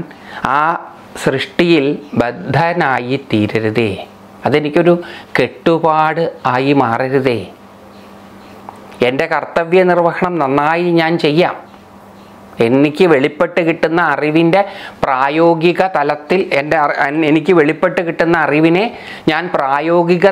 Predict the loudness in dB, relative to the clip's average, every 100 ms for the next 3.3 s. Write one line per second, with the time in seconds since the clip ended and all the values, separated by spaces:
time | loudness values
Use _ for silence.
0 | 2 -2 0 -2 0 0 0 -2 -2 -2
1 | 0 0 0 0 -4 -8 -6 -2 0 -2
2 | 2 4 4 4 4 2 2 2 -2 -2
3 | -4 -2